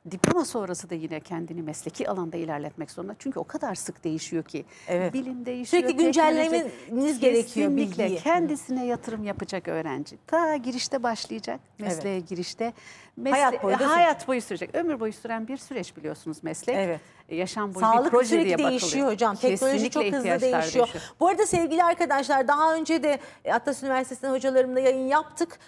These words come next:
Speaker 2: E, YouTube'umuzda var. Ergoterapi, dil
Speaker 1: Fizyoterapi,
Speaker 2: konuşma terapisi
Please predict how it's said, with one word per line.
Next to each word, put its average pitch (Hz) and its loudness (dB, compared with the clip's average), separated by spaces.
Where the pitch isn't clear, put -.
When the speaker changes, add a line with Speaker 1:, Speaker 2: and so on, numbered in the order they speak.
Speaker 2:
E, - 0
YouTube'umuzda 262 2
var. 294 4
Ergoterapi, 320 2
dil 269 2
Speaker 1:
Fizyoterapi, 294 0
Speaker 2:
konuşma 302 -2
terapisi 294 -2